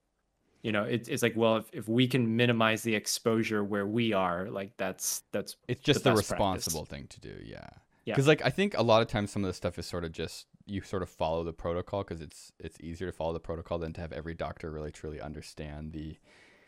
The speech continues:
Speaker 2: like, X-ray exposure, you know, like, science. 'Cause it's like here, like,
Speaker 1: Yeah.
Speaker 2: there's this X K C D chart, radiation dose chart, which is, like, kind of shows the scale.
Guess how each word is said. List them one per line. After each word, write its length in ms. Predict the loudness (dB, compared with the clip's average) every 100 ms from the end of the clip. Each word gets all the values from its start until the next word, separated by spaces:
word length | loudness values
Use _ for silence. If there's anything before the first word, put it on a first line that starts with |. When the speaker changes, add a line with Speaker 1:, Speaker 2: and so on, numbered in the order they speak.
| _
Speaker 2:
like, 320 | -8 -8 -8 -8
X-ray 520 | -8 -8 -6 -2 -2 -4
exposure, 1000 | -8 -10 -6 -4 -4 -6 -4 -4 -6 -10 _ _ _ _ _ _ _ -10
you 160 | -4 0
know, 240 | 0 0
like, 180 | 0 -2
science. 760 | 0 0 2 0 -2 -8 -18 -20 _ _ _ _
'Cause 120 | 0 2
it's 120 | 4
like 100 | 4
here, 300 | 4 4 4
like, 120 | 2
Speaker 1:
Yeah. 40 |
Speaker 2:
there's 180 | 2 0
this 300 | 0 -2 -4 -4
X 220 | -4 -2
K 260 | 0 2 0
C 220 | -2 -4
D 520 | -2 -2 0 -2 -6 -14
chart, 600 | -4 0 2 0 -4 -14 _ _ _ _
radiation 420 | -2 0 -2 -2
dose 260 | -2 -4 -4
chart, 280 | -4 -4 -4
which 140 | -6
is, 140 | -6
like, 160 | -6 -6
kind 180 | -6 -6
of 240 | -6 -8 -14 _ -12
shows 280 | -6 -6
the 100 | -8
scale. 760 | -12 -14 -4 -2 0 -2 -6